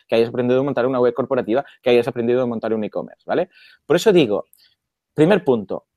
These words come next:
eh, empezad Lean Startup. No empecéis, "Voy a meter todo el dinero, todos mis ahorros", no empecéis con, "Voy a estar seis años preparándolo". No,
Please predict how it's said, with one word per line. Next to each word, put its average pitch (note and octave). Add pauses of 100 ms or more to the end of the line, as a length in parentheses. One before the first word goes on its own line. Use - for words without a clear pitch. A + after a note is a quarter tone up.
(120)
eh, C#3
empezad D3
Lean D#3+
Startup. F#2 (380)
No D3+
empecéis, F3 (160)
"Voy C#3
a C3+
meter C3+
todo C3+
el B2+
dinero, B2+
todos B2
mis B2
ahorros", A#2+
no C#3
empecéis D3+
con, C3+
"Voy C3
a -
estar B2+
seis B2+
años B2
preparándolo". A#2+
No, F3+